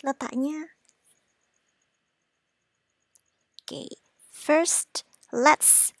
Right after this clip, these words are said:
learn about the vocabulary. We have wall, tembok, floor, lantai, window, jendela, shelf, rak,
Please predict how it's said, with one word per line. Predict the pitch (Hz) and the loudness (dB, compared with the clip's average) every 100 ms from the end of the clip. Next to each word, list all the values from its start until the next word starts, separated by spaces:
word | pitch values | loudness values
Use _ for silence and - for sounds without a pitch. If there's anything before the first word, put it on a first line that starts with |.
| - | -2
learn | 240 233 226 226 | 0 2 -2 -4
about | - - 202 196 | -8 -4 -6 -4
the | 196 | -6
vocabulary. | - 202 - 185 185 185 175 170 165 160 156 _ _ _ _ _ - - _ | -2 -4 -4 -10 -8 -8 -8 -10 -10 -12 -16 _ _ _ _ _ -20 -20 _
We | 180 175 | -8 -6
have | - 165 151 - - _ _ _ | -2 -2 -4 -10 -18 _ _ _
wall, | 175 170 165 170 220 311 _ _ _ _ _ _ _ | -8 -4 -2 0 -2 -4 _ _ _ _ _ _ _
tembok, | 320 330 233 180 214 _ _ _ _ _ _ _ _ | 2 2 0 2 0 _ _ _ _ _ _ _ _
floor, | - - 208 196 180 170 165 175 214 262 - _ _ _ _ _ | -20 -6 -2 -2 -4 -4 -4 -2 -2 -4 -10 _ _ _ _ _
lantai, | 220 277 349 330 190 165 170 196 294 - - _ _ _ _ _ _ | -4 -4 -4 -8 -8 -6 -6 -6 -6 -12 -20 _ _ _ _ _ _
window, | 196 247 330 339 254 180 170 170 185 233 302 _ _ _ _ _ | -4 -4 -2 -4 -2 -2 0 0 0 0 -2 _ _ _ _ _
jendela, | - 196 190 175 170 165 160 165 185 262 _ _ _ _ - | -4 -4 -2 -4 -6 -6 -4 -4 -4 -6 _ _ _ _ -20
shelf, | - - - - 190 170 165 170 247 - - - - _ _ _ _ | -8 -6 -4 -2 0 0 -2 -4 -6 -10 -14 -14 -20 _ _ _ _
rak, | - - 165 170 - | 6 6 4 0 -4